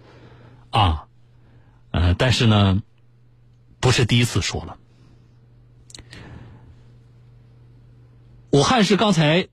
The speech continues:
那个汉阳区的区委宣传部的那个回复呢，你听起来说的也是理直气壮的，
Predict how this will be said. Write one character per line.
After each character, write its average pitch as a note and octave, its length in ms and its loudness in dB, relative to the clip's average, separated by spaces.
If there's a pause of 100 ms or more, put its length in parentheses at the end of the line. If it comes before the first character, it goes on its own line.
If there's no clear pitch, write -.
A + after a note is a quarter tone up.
(160)
那 F3+ 120 2
个 D#3 120 0
汉 G#3 180 0
阳 D#3 160 2
区 G3+ 180 0
的 E3 120 4
区 - 160 2
委 C3+ 80 4
宣 F#3 160 2
传 F3+ 120 2
部 F#3+ 120 2
的 D#3+ 120 2
那 F3 120 4
个 C#3+ 80 0
回 A2+ 220 0
复 G3 200 0
呢， G2 260 0 (1800)
你 C3+ 100 0
听 C#4 220 2
起 - 100 0
来 A2 120 0
说 F3 180 2
的 D3 80 2
也 F#2 160 -2
是 G#2 360 0 (360)
理 B2 180 2
直 D3 140 0
气 C#3+ 160 -2
壮 A#2 240 -2
的， - 80 -20